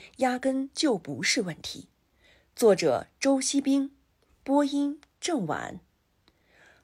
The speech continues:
二十一世纪初，诺贝尔经济学奖获得者托马斯·弗里德曼受邀访问中国。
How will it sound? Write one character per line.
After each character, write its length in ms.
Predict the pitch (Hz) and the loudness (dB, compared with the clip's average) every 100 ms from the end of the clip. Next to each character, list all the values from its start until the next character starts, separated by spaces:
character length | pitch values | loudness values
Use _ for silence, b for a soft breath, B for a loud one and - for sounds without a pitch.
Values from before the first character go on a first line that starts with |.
| b _ - | b _ 0
二 140 | 311 | 2
十 200 | 269 285 | 2 -2
一 120 | 311 | -2
世 200 | 339 226 | -2 -2
纪 120 | 165 | -2
初， 380 | 147 - 202 208 b b | -4 -4 -4 -6 b b
诺 160 | 311 277 | 0 2
贝 140 | 226 | 2
尔 180 | 175 101 | 0 -2
经 180 | - 285 | -2 -4
济 140 | 277 | -2
学 180 | 175 160 | -2 -2
奖 220 | 196 - | -2 -4
获 160 | - 180 | -2 -2
得 160 | 160 196 | -2 -4
者 320 | 160 80 - _ | -4 -6 -8 _
托 200 | - 330 | -2 -2
马 180 | 302 - | -2 -6
斯· 260 | - 233 233 | -4 -4 -4
弗 180 | - 277 | -4 -4
里 140 | 185 | -4
德 200 | - 147 | -4 -4
曼 240 | 277 185 B B | -2 -6 B B
受 300 | - 277 170 | -2 0 0
邀 240 | 151 214 | 0 -2
访 220 | 233 - - | -2 -8 -10
问 120 | 156 | -8
中 240 | 233 262 | -6 -6
国。 260 | 262 92 | -8 -10